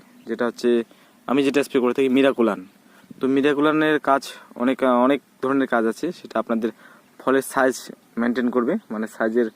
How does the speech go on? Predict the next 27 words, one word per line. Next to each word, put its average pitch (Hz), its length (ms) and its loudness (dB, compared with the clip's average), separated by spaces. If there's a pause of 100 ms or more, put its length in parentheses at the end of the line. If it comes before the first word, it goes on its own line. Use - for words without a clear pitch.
(340)
অরিজিনাল 120 360 0
শেপ, 127 260 -2
শেপ 135 260 -2
সাইজে 123 380 -2
ফলকে 117 460 0
নিয়ে 120 180 2
আসবে, 120 240 -2 (520)
ফলকে 127 180 0
দ্রুত 127 280 -2
বড় 131 260 2
করতে 127 280 -4
সাহায্য 120 360 -4
করবে, 127 260 -2 (540)
গাছের 131 280 -2
যে 139 120 2
অতিরিক্ত 139 420 2
বার-, 120 320 4
বাধ্যতা 123 540 0
সেটাও 127 440 0 (260)
ঠিক - 200 -6
কন্ট্রোল 127 340 0
করবে, 131 260 -2 (460)
মানে 127 120 0
বেশি 131 220 2
বাড়তেও 127 320 4
দেবে 143 200 2
না, 175 180 -4